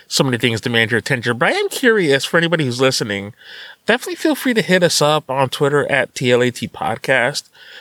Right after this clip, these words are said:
uh, which is, uh, what I run, the Twitter account, and Ashley runs the Instagram, which is also T L A T Podcast. Y'all put us onto some really cool shit, as you often do. And those of you who do fuck with us and listen to us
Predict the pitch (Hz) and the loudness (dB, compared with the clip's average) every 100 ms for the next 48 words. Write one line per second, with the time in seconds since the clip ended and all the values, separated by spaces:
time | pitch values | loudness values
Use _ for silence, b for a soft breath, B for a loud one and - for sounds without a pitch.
0 | B 113 107 110 120 - 117 110 - - | B 0 4 4 2 0 -2 -2 -4 0
1 | 110 110 120 113 113 120 120 107 98 - | 0 2 2 2 2 2 0 -2 -2 0
2 | 123 123 - 123 120 113 - 107 - 117 | 2 0 0 0 0 -4 -6 -8 -4 -4
3 | 110 120 113 113 113 110 107 - - - | -4 -4 -2 0 0 -2 -10 -12 -4 0
4 | 240 - 160 139 123 117 131 - 180 160 | 0 0 0 2 0 -2 -2 2 2 2
5 | 120 - - 139 117 - 117 - 98 107 | -2 -4 -8 -4 -2 0 -2 -2 -4 -6
6 | - 113 - 110 - 127 110 113 - B | -8 -12 -6 -6 -6 -6 -4 -6 -12 B
7 | B B B - _ 160 160 160 151 - | B B B -20 _ 0 2 4 2 2
8 | 139 139 139 127 123 143 127 123 120 - | 2 2 2 -2 0 0 2 2 2 -2
9 | 107 107 - 104 101 - _ 117 110 120 | -2 0 0 2 0 -2 _ 0 2 2
10 | 107 98 113 98 110 107 104 101 95 b | 2 2 -4 -2 -2 0 -2 -4 -10 b
11 | b b 139 123 120 120 107 123 104 120 | b b 0 2 2 0 2 0 0 0
12 | 107 120 120 117 107 113 98 107 - 104 | 0 0 2 2 2 2 0 -2 -4 0
13 | 101 110 - | 0 0 -4